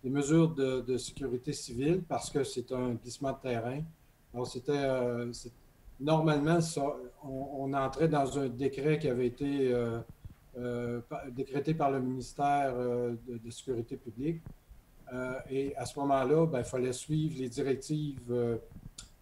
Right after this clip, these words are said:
du ministère pour obtenir de l'aide financière. Depuis ce temps-là, alors, il y a eu différentes étapes qui, euh, qui, qui ont suivi avec les années,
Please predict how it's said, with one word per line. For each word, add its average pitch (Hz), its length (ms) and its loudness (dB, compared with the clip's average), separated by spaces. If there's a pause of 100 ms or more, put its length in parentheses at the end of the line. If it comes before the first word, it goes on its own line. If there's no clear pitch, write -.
du 123 100 -6
ministère 151 720 4
pour 156 220 4
obtenir 156 420 8
de 147 80 6
l'aide 147 240 6
financière. 117 480 -2 (500)
Depuis 127 400 2
ce - 140 -2
temps-là, 139 580 6
alors, 127 320 4
il 123 60 8
y - 20 8
a 127 40 6
eu 131 120 2
différentes 139 640 4
étapes 143 500 4
qui, 117 320 0
euh, 117 380 -2
qui, 113 400 -4
qui 110 200 -8
ont 110 100 -2
suivi 120 520 -2
avec 123 240 2
les 123 240 2
années, 127 380 4